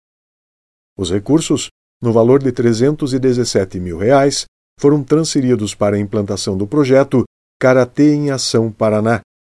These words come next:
Em razão da desaprovação, a A dez terá de devolver dezenove mil reais. Além disso, os conselheiros determinaram a inclusão dos nomes da ex-secretária da sedes,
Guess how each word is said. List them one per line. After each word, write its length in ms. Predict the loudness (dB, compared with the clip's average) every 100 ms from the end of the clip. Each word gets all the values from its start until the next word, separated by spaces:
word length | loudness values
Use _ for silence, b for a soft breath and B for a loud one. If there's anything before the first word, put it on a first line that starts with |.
| _ _ _ _
Em 140 | -6 -4
razão 300 | -2 0 -2
da 80 | -4
desaprovação, 760 | -6 -6 -4 -2 0 0 0 -4 _ _ _
a 180 | 0 2
A 40 | 4
dez 440 | 4 4 4 -4 _ _ _
terá 200 | 2 4
de 120 | 2
devolver 480 | 2 2 2 2 0
dezenove 680 | 0 -2 -2 -2 0 -2 -2
mil 200 | -2 -2
reais. 480 | 2 2 2 -2 -14 _ _ _ _ _ -4
Além 280 | 0 0 0
disso, 400 | -2 0 0 -4 _ _ _
os 120 | -8 -4
conselheiros 600 | -2 2 2 4 2 2
determinaram 600 | 0 0 -2 -2 0 -2
a 60 | -4
inclusão 460 | -4 -4 -2 -4
dos 160 | -4 -2
nomes 380 | -2 -2 -2 0
da 160 | 2
ex-secretária 880 | 2 0 -2 0 0 0 -2 0 0
da 140 | -2
sedes, 540 | 0 2 2 2 -2